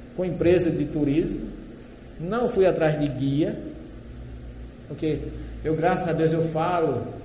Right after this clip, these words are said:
a língua dele, logicamente com sotaque nordestino, não vou chegar lá falando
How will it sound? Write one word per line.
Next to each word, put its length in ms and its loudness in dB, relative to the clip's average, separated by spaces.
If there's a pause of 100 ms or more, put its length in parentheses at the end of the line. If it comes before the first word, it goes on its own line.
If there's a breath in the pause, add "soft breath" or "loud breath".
(480)
a 120 0
língua 340 4
dele, 260 2 (280)
logicamente 720 4
com 100 0
sotaque 600 2
nordestino, 1000 0
não 80 -2
vou 100 2
chegar 300 2
lá 160 0
falando 400 0